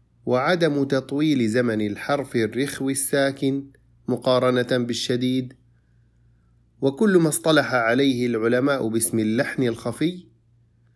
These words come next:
ويفرق بين حالتين: على سبيل التلقي والمشافهة،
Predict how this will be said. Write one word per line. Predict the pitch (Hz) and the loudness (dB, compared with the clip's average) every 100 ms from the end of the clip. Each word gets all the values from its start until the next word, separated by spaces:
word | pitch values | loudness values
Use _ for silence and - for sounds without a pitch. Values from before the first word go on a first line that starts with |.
| _ _ - | _ _ -2
ويفرق | 151 147 151 131 120 120 | 2 2 2 0 0 -2
بين | 117 113 107 | -2 0 -2
حالتين: | - 135 131 127 120 95 - _ _ _ _ _ _ _ _ _ _ _ _ _ - | 0 0 0 0 -2 -2 -8 _ _ _ _ _ _ _ _ _ _ _ _ _ -2
على | 113 127 127 | 2 2 2
سبيل | 160 175 175 | 0 0 0
التلقي | 143 147 147 156 - 120 110 | 0 0 0 -2 -4 -2 -2
والمشافهة، | 104 104 107 104 143 143 139 147 156 156 | 0 -2 -2 0 0 0 -2 -4 -4 -6